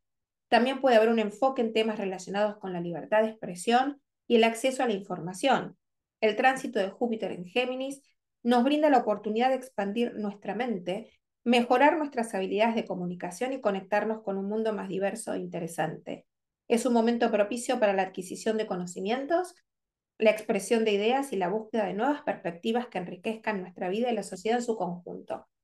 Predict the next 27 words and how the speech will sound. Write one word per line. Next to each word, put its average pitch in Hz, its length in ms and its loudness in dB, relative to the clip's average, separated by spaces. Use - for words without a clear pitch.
No 453 240 0
descarto, 202 800 -6
no 240 180 -2
descarto, 170 520 -4
porque 175 200 -14
este 202 160 -10
Júpiter 175 540 -2
después 202 240 -8
va 214 40 -6
a - 20 -6
hacer 208 200 -10
una 202 160 -8
conjunción 180 400 -8
con 233 140 -2
Urano, 220 300 -2
que 294 100 6
aparezca 294 840 2
alguna, 254 800 2
em, 175 1040 -6
en 180 140 -6
realidad 180 340 2
Júpiter 226 400 0
hizo 208 220 -4
la 170 120 -4
conjunción 180 460 -4
con 240 160 0
Urano, 240 420 2